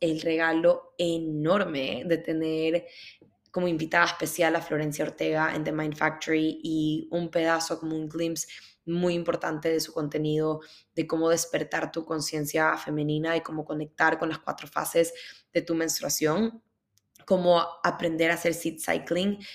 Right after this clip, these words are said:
y cómo utilizar estas cuatro fases a tu favor en, en tu trabajo, en tu vida social, en tu vida personal. Y esto hace un gran cambio.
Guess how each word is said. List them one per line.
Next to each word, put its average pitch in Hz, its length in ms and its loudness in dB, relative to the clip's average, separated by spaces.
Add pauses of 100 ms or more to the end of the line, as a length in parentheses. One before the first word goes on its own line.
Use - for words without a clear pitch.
(420)
y 165 720 4
cómo 170 260 2
utilizar 165 840 2
estas - 240 -4
cuatro - 280 -4
fases 165 580 -4 (360)
a 175 100 -2
tu 165 80 -8
favor 202 540 6
en, 165 760 0 (240)
en 170 120 0
tu - 120 -10
trabajo, 170 800 6 (300)
en 165 160 -4
tu 165 120 -2
vida 160 180 0
social, 170 800 2
en 160 120 -4
tu 160 100 -8
vida 160 240 0
personal. 170 840 0 (420)
Y 190 120 2
esto 190 340 2
hace 170 540 -2
un 170 340 -6
gran 165 440 -2 (120)
cambio. - 600 -4